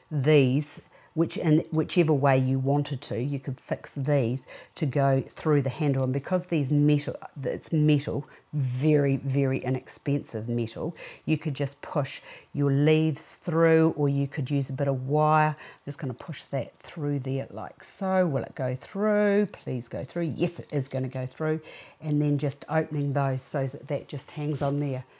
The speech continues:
Is it gonna stay? Oh, yes, it is going to stay. Now, I don't like that little bit down there, so I'm just going to cut, let's use my wire cutters. I'm gonna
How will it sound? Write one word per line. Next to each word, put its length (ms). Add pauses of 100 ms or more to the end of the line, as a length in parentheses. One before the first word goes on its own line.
(160)
Is 60
it 80
gonna 180
stay? 380 (140)
Oh, 120 (100)
yes, 180
it 120
is 180
going 200
to 80
stay. 300 (280)
Now, 100
I 40
don't 220
like 180
that 160
little 200
bit 200
down 240
there, 160
so 160
I'm 140
just 240
going 340
to 540 (500)
cut, 640 (440)
let's 340
use 240
my 80
wire 340
cutters. 400
I'm 140
gonna 160